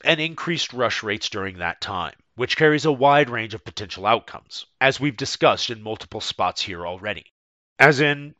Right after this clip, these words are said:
personnel groupings and P R O values could be tied more closely to the starting quarterback, or they could be a concerted effort to manage games more neutrally over the second half of the season. We have no way of knowing where the truth lies,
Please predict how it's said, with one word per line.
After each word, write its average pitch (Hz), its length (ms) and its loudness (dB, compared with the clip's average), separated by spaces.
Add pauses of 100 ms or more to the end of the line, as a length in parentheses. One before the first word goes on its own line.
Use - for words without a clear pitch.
personnel 160 540 6
groupings 120 460 -6
and 131 140 -4
P 156 220 -2
R 143 240 6
O 185 160 6
values 87 540 -2
could 131 200 -6
be 135 120 -2
tied 131 260 2
more 127 160 -6
closely 131 400 -4
to 123 140 -10
the 110 100 -10
starting 117 380 -4
quarterback, 117 600 -2 (140)
or 190 260 6
they 175 160 4
could 180 280 -2
be 147 160 0
a 135 40 -2
concerted 151 480 -2
effort 156 360 2
to 147 80 -8
manage 131 360 -6
games 135 300 -6
more 123 160 -8
neutrally 117 500 -8
over 127 160 -4
the 123 120 -8
second - 300 -6
half 101 260 -8
of 120 60 -12
the 131 100 -8
season. - 360 -4 (240)
We 156 140 2
have 139 240 6
no 143 140 4
way 135 160 2
of 117 120 -2
knowing 127 300 0
where 123 160 -4
the 123 100 -8
truth - 320 -8
lies, 135 520 0